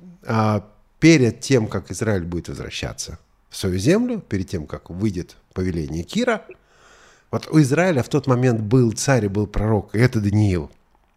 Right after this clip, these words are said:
А если дальше эту идею развивать, ну, возможно, она, конечно, немножко спорная,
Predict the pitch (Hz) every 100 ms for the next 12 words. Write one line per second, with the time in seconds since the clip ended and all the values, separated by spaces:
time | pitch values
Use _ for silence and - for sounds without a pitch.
0 | _ _ _ - - - - - _ 135
1 | 123 120 123 - - 127 151 208 - 185
2 | 170 - 131 143 180 151 - 135 135 135
3 | 131 135 113 113 123 127 226 233 - -
4 | _ _ _ _ _ 131 143 156 123 160
5 | 135 156 180 190 135 131 135 135 123 -
6 | 123 117 110 - - 123 107 80 69